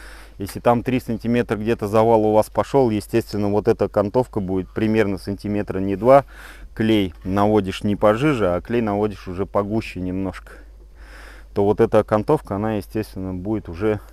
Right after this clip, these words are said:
повыше, побольше, и плюхи будут побольше, чтобы это всё дело прижать, выровнять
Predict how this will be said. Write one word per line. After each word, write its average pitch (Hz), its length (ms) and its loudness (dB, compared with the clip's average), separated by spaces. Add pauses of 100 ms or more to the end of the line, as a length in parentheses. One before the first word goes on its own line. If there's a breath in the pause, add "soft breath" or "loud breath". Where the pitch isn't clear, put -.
(100)
повыше, 101 440 -2
побольше, 95 600 -2
и 90 140 -6
плюхи 107 360 -4
будут 92 280 -8
побольше, 98 480 -4
чтобы 101 300 -8
это 104 140 -8
всё 98 200 -6
дело 95 260 -2
прижать, 110 500 0
выровнять 110 560 2